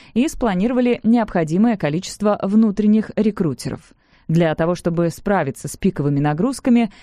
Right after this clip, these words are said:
было принято решение нанимать H R-менеджера торгового центра на три месяца раньше,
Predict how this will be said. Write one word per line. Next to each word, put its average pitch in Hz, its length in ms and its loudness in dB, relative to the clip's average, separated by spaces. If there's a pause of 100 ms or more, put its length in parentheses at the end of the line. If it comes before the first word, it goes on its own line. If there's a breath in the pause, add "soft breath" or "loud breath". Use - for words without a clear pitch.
(100)
было 294 220 2
принято 220 320 2
решение 226 640 2
нанимать 208 640 2
H 208 260 0
R-менеджера 202 640 0
торгового 180 500 -2
центра 240 520 0
на 202 200 2
три 208 220 2
месяца 208 460 0
раньше, 226 460 -2